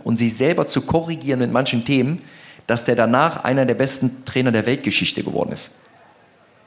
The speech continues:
Und das wäre der nie geworden, wenn er auf dem gleichen Stand gewesen wäre, wie er in Gladbach gearbeitet hat.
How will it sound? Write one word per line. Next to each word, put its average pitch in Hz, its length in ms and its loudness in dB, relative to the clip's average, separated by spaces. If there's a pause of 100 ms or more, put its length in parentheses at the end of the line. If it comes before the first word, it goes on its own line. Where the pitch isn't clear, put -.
(260)
Und 107 60 0
das 113 140 0
wäre 135 100 4
der 135 120 4
nie 160 140 2
geworden, 151 380 2
wenn 135 120 2
er 127 60 4
auf 127 80 -4
dem 123 120 0
gleichen 123 260 2
Stand 135 280 0
gewesen 127 340 2
wäre, 123 160 2
wie 123 120 -2
er 104 60 0
in 117 100 2
Gladbach 131 320 0
gearbeitet 101 440 0
hat. 139 220 -2